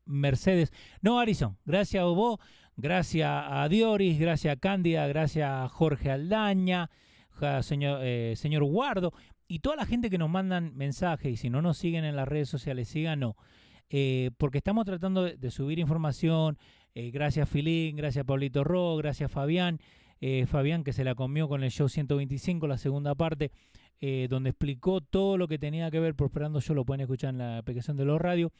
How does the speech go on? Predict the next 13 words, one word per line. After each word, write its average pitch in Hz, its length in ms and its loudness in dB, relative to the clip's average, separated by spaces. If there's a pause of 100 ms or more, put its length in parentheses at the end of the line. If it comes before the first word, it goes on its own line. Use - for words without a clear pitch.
(320)
y 202 300 0
wherever 170 480 0
you 156 120 -2
get 165 160 -2
your 165 120 -2
podcast 180 480 -2
needs, 202 420 0 (260)
so, 131 300 0
en 127 80 -4
Google 135 300 0
Play, 226 380 0
Apple 156 200 -2
Podcasts, 180 720 -2